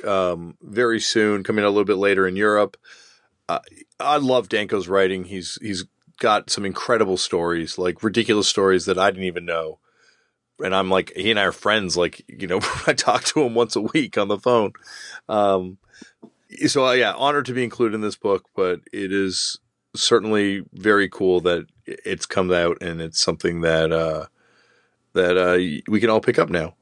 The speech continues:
Oh, they also put out a Francois Hardy book. They put out a Mud Club book.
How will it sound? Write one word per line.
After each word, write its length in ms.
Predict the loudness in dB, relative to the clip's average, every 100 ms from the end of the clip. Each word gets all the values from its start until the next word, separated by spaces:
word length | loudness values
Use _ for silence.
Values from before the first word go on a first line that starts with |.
| -2
Oh, 40 |
they 80 | 0
also 160 | 0 -2
put 120 | 0
out 60 | 0
a 60 |
Francois 460 | 0 0 0 0 0
Hardy 340 | 0 0 0
book. 400 | 0 2 0 0
They 100 | -2
put 160 | 0 0
out 100 | 0
a 40 | -2
Mud 320 | -2 -2 -4
Club 420 | -2 0 0 -4 _
book. 560 | -2 0 0 -2 -8